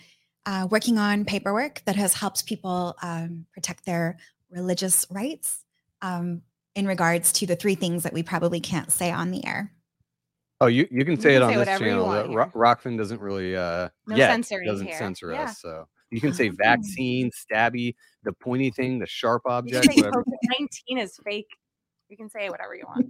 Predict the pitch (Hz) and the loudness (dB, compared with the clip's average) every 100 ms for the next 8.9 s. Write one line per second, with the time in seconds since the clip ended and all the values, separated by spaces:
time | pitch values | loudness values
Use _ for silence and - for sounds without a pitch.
0 | - - - _ - 523 - _ 220 214 | -8 -12 -16 _ -6 -6 -6 _ -8 -6
1 | 196 196 - - 220 - 208 175 - - | -4 -6 -8 -10 -12 -14 -10 -8 -6 -4
2 | 117 113 113 143 123 - 120 117 107 110 | -4 -4 0 2 2 2 -2 0 0 0
3 | 117 - 104 110 107 110 101 - _ _ | -2 -6 -8 -8 -8 -10 -12 -14 _ _
4 | _ _ - 240 254 - 196 _ _ _ | _ _ -4 -2 -2 -6 -14 _ _ _
5 | _ _ _ _ _ _ _ 254 226 220 | _ _ _ _ _ _ _ -8 -4 -4
6 | 190 160 147 156 160 165 _ 117 127 - | -4 -6 -10 -18 -20 -20 _ 0 2 0
7 | - 180 156 165 160 254 233 180 185 - | 0 4 4 4 2 2 4 2 0 -6
8 | 185 175 147 - 160 - - - | -10 -8 -10 -12 -16 -14 -14 -16